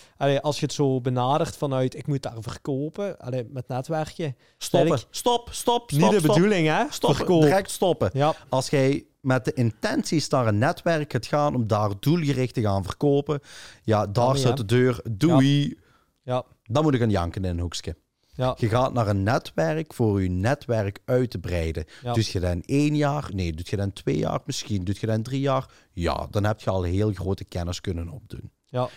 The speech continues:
Speaker 2: Zo simpel is het gewoon.
Speaker 1: Klopt.
Speaker 2: En je moet blijven netwerken. De mensen moeten je kop blijven zien en
Speaker 1: Blijven
Speaker 2: moeten
Speaker 1: gaan, hè?
Speaker 2: blijven met u
Speaker 1: Ja.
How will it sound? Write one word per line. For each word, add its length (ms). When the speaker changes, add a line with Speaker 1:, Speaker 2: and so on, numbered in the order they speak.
Speaker 2:
Zo 160
simpel 400
is 160
het 140
gewoon. 380
Speaker 1:
Klopt. 400
Speaker 2:
En 160
je 80
moet 260
blijven 460
netwerken. 560
De 60
mensen 320
moeten 340
je 160
kop 360
blijven 480
zien 260
en 60
Speaker 1:
Blijven 220
Speaker 2:
moeten 200
Speaker 1:
gaan, 120
hè? 60
Speaker 2:
blijven 500
met 220
u 140
Speaker 1:
Ja. 160